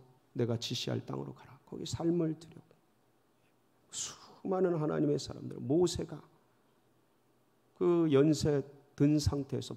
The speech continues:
부르심을 받아, 여호수아가,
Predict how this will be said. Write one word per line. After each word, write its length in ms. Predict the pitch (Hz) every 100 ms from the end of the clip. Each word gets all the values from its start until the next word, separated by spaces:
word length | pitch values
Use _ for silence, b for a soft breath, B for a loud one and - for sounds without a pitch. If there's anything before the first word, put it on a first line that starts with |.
| -
부르심을 460 | 139 135 - 147
받아, 200 | - - _ _ _ _ _ _ _ _ _
여호수아가, 760 | 127 135 131 - 156 - -